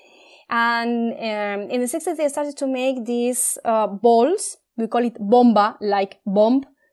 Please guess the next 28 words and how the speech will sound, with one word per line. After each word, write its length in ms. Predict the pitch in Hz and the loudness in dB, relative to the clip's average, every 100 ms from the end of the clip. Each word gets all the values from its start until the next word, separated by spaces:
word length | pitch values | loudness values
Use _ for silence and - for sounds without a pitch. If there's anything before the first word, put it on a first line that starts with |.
| - | -8
in 160 | 202 | -4
English. 420 | 202 220 311 359 - _ _ _ _ _ _ _ _ | -4 -4 -6 -8 -16 _ _ _ _ _ _ _ _
And, 460 | 233 226 226 226 220 | -2 0 0 0 2
uh, 400 | 226 214 214 214 | 4 6 6 6
they 100 | 214 | 6
are 120 | 247 | 6
rounded, 600 | 233 262 269 220 247 311 - _ _ _ | 6 6 4 4 0 -2 -12 _ _ _
like 220 | 214 190 190 - | -4 -4 -6 0
bombs. 540 | 202 190 247 320 - - | 4 4 2 -4 -12 -8
And, 560 | 220 220 220 220 214 | -2 0 2 0 0
uh, 100 | 220 | 0
they 100 | 208 | 2
are 100 | 226 | 0
made 240 | 233 226 226 | 0 -2 -2
with 180 | 226 220 | -4 -2
mashed 400 | 214 - 233 - | -4 -4 -8 -4
potato. 480 | 208 208 214 302 427 _ _ _ _ _ 226 202 - | -2 0 2 0 -2 _ _ _ _ _ -10 -8 -2
Uh, 580 | 220 214 208 202 196 196 | 2 4 4 4 2 0
inside, 420 | 233 220 - 247 233 | 0 -2 0 0 0
they 100 | 233 | 0
have 220 | 240 240 | -2 0
a 60 | |
little 200 | 220 220 | -2 -2
bit 220 | 220 220 220 | -2 -6 -2
of 280 | 196 196 214 | -2 -2 -2
meat. 400 | 226 381 - - _ _ _ _ - | -2 -2 -4 -20 _ _ _ _ -6
And 180 | 214 - | -6 -2
outside, 600 | 226 226 - 233 233 | -4 -4 -2 0 0